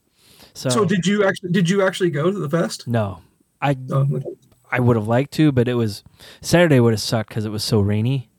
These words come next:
Speaker 2: Yeah.
Speaker 1: And then Will had his first soccer tournament last weekend, so that pretty much killed any chances of doing it.
Speaker 2: Oh, he's playing soccer? Yeah, your whole spring is, or, uh, was it, I guess, fall. Your whole fall is screwed now. You're not doing anything.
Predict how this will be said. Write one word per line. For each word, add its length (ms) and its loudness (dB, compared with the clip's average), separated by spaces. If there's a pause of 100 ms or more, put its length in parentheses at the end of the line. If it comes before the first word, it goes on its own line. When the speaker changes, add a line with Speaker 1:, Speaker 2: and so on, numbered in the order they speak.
(520)
Speaker 2:
Yeah. 320 0 (260)
Speaker 1:
And 180 -2
then 460 0
Will 200 2
had 180 -2
his 160 -6
first 260 -4
soccer 260 -8
tournament 340 -10
last 260 -10
weekend, 360 -8
so 540 -4
that 180 0
pretty 160 0
much 200 0
killed 240 4
any 220 0
chances 400 -2
of 80 0
doing 180 6
it. 80 -4
Speaker 2:
Oh, 140 4
he's 160 0
playing 260 -6
soccer? 280 -2
Yeah, 140 -2
your 160 4
whole 220 2
spring 480 -2
is, 120 2
or, 260 0
uh, 240 -2 (260)
was 140 -4
it, 60 -4
I 100 -4
guess, 160 -2
fall. 300 0
Your 100 4
whole 80 0
fall 220 0
is 80 0
screwed 320 2
now. 160 0
You're 120 2
not 100 0
doing 160 0
anything. 400 2